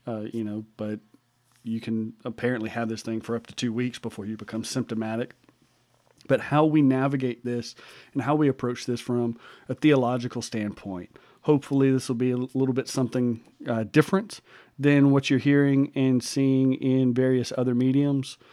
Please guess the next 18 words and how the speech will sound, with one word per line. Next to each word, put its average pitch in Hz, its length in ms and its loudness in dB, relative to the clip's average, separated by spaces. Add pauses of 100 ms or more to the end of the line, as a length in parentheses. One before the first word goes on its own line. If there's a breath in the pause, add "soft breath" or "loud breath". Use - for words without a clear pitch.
(280 loud breath)
uh, 120 140 0
but 117 180 2
hopefully 131 380 2
it'll 120 180 2
also 117 240 -2
be 117 80 -2
helpful 120 460 -4
and 107 100 -4
encouraging 110 720 -2 (380 loud breath)
as 117 320 -2
we 120 120 -2
go 117 220 -2
out 120 260 -2
into 123 200 -2
the 120 80 -2
world, 113 580 -4 (400 soft breath)
um, 104 440 -8 (360)
as, 110 140 -6